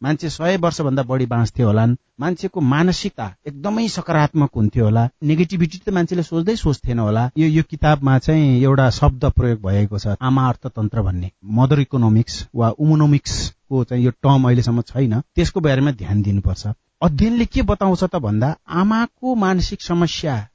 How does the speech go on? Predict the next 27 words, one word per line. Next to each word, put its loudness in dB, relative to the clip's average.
छैन, 2
आमाले 2
दुःख -6
पाएकी -4
छैनन्, 2
आमाको -2
स्पिरिचुअल -2
हेल्थ -2
एकदमै 0
राम्रो 6
छ 0
भने 4
उबाट -2
जन्मिएको 0
बच्चा, -2
उसँग 0
छ -2
महिनासम्म -2
टालिएर -2
दुध -6
खाएको -6
बच्चा, -2
उसँग -2
लामो 0
समय -2
उसको -6
सकारात्मक -4